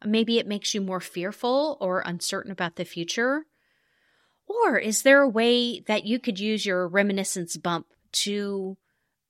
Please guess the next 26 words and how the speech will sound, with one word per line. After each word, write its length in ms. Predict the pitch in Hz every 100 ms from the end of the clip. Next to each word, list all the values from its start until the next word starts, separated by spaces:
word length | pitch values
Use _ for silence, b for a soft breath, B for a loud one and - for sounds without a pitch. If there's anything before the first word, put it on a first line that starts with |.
| - 202 - 226 220
to 160 | - 240
be 300 | 269 311 285
aware 560 | 214 196 196 170 151 -
and 140 | 196
maybe 240 | 214 226 226 -
even 360 | 196 185 160 -
be 260 | - 202 196
more 460 | 180 196 190 180 -
expansive 1120 | 175 - - - 196 202 196 - 165 156 151 -
in 160 | 196 196
your 160 | 185
decision 600 | 175 170 - 226 202 180
making, 540 | 170 165 - 165 160 156
in 300 | - 196 196
your 500 | 190 185 180 175 170 b b b
vision 460 | 196 294 254 262 233
of 160 | 190
the 100 | 196
future, 720 | - 240 247 - 180 156 156 - _
and 200 | - 208
in 120 | 202 202
your 160 | 185
relationships? 1120 | 170 170 165 160 - 165 - 156 - - - - _ _ _ _ _ _ _ _ _ _ _ _ b b b
It's 180 | 294 -
just 240 | 262 -
fact. 520 | - 139 151 - -